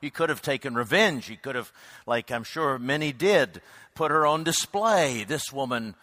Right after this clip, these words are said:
uh, betrayed me," but he was going to, because he loved her so much, he was gonna break the engagement quietly. But the angel interceded and told him, "Go ahead and marry her." And he bravely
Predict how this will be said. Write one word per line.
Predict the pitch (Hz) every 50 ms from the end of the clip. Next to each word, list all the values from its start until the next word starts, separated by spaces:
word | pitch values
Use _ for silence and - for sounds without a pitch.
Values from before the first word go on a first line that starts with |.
| _ _ - - - - _ _ _
uh, | - 127 117
betrayed | 101 160 - - - - 196 220 220 202 185 143 104 110
me," | 110 101 95 95
but | - 110 113
he | 139 151
was | 147 143 131 - -
going | 156 147 135 127 113
to, | 131 123 113 104 - _ _ _ _ _
because | - 123 - - 147 147 123
he | 156 160
loved | 156 170 170 165 135 113
her | 117 107
so | - - - 117 107
much, | 98 95 87 80 - - - - - - - _ _ _ _ _ _ _ _ _ _ _ _ _ -
he | 110
was | 101 -
gonna | 131 123 113 101
break | - 117 127 135 135 -
the | - 135 123
engagement | 117 113 104 117 117 117 117 104 - - 101 95 - -
quietly. | - 123 123 117 107 92 90 - - - - - _ _ _ _ _ _ _ _ _ _ _ _ _ _ _ _
But | - 160 - -
the | 135 123 117 - _ - - - - _ -
angel | - 151 170 175 160 - 127 107 101 117
interceded | 135 151 147 - - 190 208 202 160 131 110 85 - - _ _ _ _ _ - - _ _ _
and | 127 127 -
told | - 147 151 151 143
him, | 135 127 120
"Go | 131 143
ahead | 147 147 156 139
and | 135 135
marry | 147 165 165 151 127
her." | 110 113
And | 117 117 143
he | 156
bravely | 113 - 160 170 190 196 185 170 - - 113 101 101 117 110